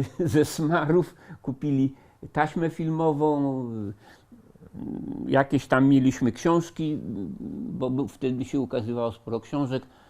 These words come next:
dotyczących filmu amatorskiego. Ja zresztą byłem na takim kursie krótkim w, w, w takiej centralnej poradni ruchu art-, amatorskiego, y, na kursie filmowym. No i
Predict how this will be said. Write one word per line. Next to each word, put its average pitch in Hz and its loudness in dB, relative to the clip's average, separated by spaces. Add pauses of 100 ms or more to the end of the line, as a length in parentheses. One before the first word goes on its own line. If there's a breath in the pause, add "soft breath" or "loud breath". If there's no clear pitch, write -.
(200 soft breath)
dotyczących 135 -6
filmu 139 0
amatorskiego. 131 -2 (600 soft breath)
Ja 127 0
zresztą 117 -4
byłem 113 2
na 110 0
takim 107 -4
kursie 165 0
krótkim 143 -2
w, - -20 (400)
w, - -20 (360)
w - -20
takiej 113 -6
centralnej 120 -2
poradni 117 0
ruchu 123 2
art-, - -2 (300)
amatorskiego, 117 -2 (440 loud breath)
y, 107 -2 (560)
na 117 -2
kursie 131 -4
filmowym. 131 2 (720 loud breath)
No 156 0
i 220 -4